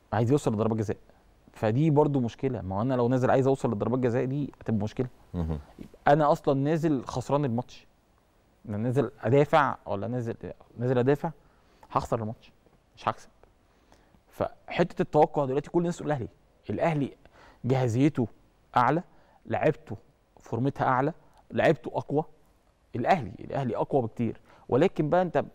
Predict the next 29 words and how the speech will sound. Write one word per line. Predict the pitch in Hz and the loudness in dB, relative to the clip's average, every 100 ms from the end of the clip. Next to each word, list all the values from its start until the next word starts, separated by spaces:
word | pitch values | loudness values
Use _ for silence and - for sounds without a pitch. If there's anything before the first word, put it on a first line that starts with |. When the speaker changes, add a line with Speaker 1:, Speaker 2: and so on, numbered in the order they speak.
| _ - - | _ -20 -6
Speaker 1:
حتة | - 165 - _ - | -4 -4 -6 _ -8
الماتشات | 110 113 - 175 | -4 -4 0 0
بتاعت | 143 110 | 0 -2
الديربي | 110 117 165 131 | -2 2 2 2
دي، | 139 | 0
يعني | 135 113 - - _ _ _ _ _ _ _ _ _ _ _ _ _ | 0 -2 -6 -14 _ _ _ _ _ _ _ _ _ _ _ _ _
في | - 165 151 | 0 2 2
النهائي | 123 131 123 | 2 2 0
بتاع | 123 - 78 | 0 0 0
ألفين | - | 2
وتسعتاشر | 143 - 95 143 - | 0 0 -2 -2 -2
ده | 110 139 - - _ - - _ _ _ _ | -2 -2 -4 -20 _ -20 -20 _ _ _ _
الزمالك | 98 123 160 - | -2 0 0 2
كان | 127 | 0
راكب | 143 147 113 - - | 2 0 -2 -4 -4
الماتش | 127 135 - | -2 -2 -2
طول | 139 131 | -2 0
الوقت | 127 - - - | 0 -2 -10 -4
والزمالك | 107 107 131 139 | -2 0 -2 -2
كان | - 104 | -4 -2
أفضل، | 135 131 156 - - _ _ _ | 0 0 0 -4 -20 _ _ _
بس | - | -2
الأهلي | 180 165 | 0 0
كسب. | 165 - - - - - | -2 -4 -8 -20 -20 -12
كان | - | -6
في | 107 160 | -2 -2
كورة | - 139 147 | 2 2 2
تقريبًا | - 123 139 139 131 - - - - - - - - - - | 0 0 2 2 0 -4 -18 -20 -20 -20 -20 -20 -20 -18 -4
زيزو | 110 139 135 | 2 4 2